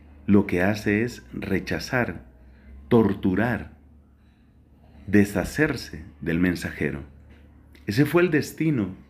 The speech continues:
de la gran mayoría de los profetas. Y por eso el sufrimiento acompañó a los profetas, y por eso el sufrimiento va a acompañar también el ministerio de Jesucristo. Por eso Él ve también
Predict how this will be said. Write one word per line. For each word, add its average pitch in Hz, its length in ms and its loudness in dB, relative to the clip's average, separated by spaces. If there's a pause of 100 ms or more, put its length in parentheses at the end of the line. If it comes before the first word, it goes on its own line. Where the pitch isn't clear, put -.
(340)
de 90 140 0
la 80 120 0
gran 113 340 4
mayoría 107 440 0
de 104 100 0
los 92 140 -8
profetas. 101 640 -4 (580)
Y 131 100 4
por 127 200 4
eso 151 180 2
el 170 100 0
sufrimiento 123 760 0
acompañó 95 520 -2
a 107 40 -2
los 117 140 -4
profetas, 95 680 -4 (560)
y 139 100 6
por 127 180 4
eso 151 220 4
el 180 80 -2
sufrimiento 123 880 0 (340)
va 156 120 4
a 185 40 4
acompañar 127 680 2
también 117 380 0
el 139 100 -2
ministerio 110 640 -2
de 107 100 0
Jesucristo. - 760 -6 (640)
Por 113 160 8
eso 131 420 2
Él 135 220 0
ve 160 200 0
también 90 580 -4